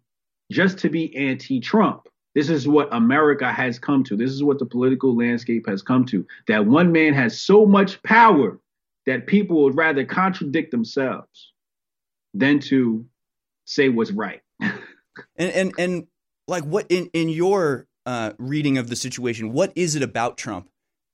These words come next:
Speaker 2: that causes them to go so insane? I mean, I know we have our theories. We, we have you know, our reasons. We see him as, like, this champion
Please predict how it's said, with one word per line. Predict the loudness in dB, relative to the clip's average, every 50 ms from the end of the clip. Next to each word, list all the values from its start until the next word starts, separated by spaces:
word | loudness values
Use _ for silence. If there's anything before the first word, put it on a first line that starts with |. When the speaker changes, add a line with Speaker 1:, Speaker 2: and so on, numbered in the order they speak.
| _ _ -8
Speaker 2:
that | -4 -2 -2 -2 -4 -6
causes | -10 -4 -4 -4 -2 -4 -6 -8 -8 -8
them | -8 -6 -6 -6 -8 -10 _ -12
to | -12 -6
go | -4 -2 -2 -2 -4 -6 -8 _ _ _ -12
so | -8 -6 -6 -6
insane? | -6 -6 -6 -6 -6
I |
mean, | -6 -4 -4
I | -4 -2
know | -2 -2
we | -2 -2 -2
have | -2 -2 -2 -2
our | -2 -2 -4
theories. | -4 -6 -8 -8 -6 -6 -8 -8 -10 -10
We, | -12 -12 -10 -8 -6
we | -6 -6
have | -6 -6 -10 _ _ _ _ -14 -10
you | -6
know, | -4 -2
our | -2 -2 0
reasons. | -2 -2 -2 -4 -4 -6 -6
We | -8
see | -8 -8 -8 -8
him | -6 -6
as, | -6 -6 -6
like, | -8 -8 -8
this | -10 -10 -8
champion | -8 -6 -6 -4 -6 -6 -6 -8 -8 -8 -6 -8 -10